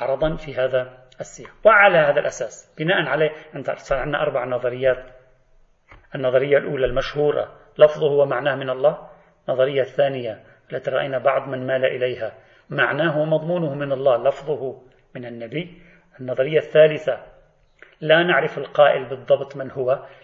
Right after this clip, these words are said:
لكن منقول بما يجد-، يدل على وجود قائل،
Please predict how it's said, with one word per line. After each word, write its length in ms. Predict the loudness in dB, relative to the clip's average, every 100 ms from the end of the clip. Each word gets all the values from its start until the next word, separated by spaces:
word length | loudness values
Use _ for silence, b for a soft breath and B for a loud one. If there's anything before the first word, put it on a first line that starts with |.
| -10
لكن 260 | -8 -8 -8
منقول 640 | -8 -6 -2 -2 -2 -6 -8 -14 -14
بما 180 | -10 -8
يجد-، 300 | -8 -10 -12
يدل 240 | -8 -4
على 200 | -2 2
وجود 360 | 0 0 -6 -10
قائل، 500 | -2 2 2 2 -2